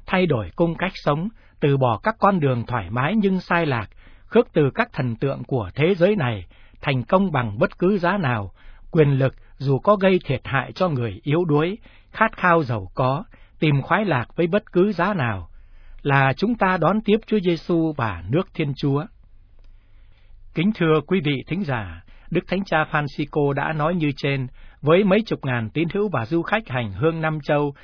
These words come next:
trong buổi đọc kinh truyền tin trưa Chúa Nhật hôm qua.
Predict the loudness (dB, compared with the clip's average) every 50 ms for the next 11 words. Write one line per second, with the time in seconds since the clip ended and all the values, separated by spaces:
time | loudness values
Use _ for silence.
0 | -20 -20 -8 -4 -2 -2 0 0 -2 -2 -4 -2 -4 -4 -4 -4 -2 -2 -2 -2
1 | -2 -4 -4 -4 -4 -4 -6 -4 -2 -2 -2 -2 -2 -2 0 0 0 0 -2 -4
2 | -4 -2 -4 -4 -6 -4 -4 -4 -4 -4 -2 0 0 0 0 -2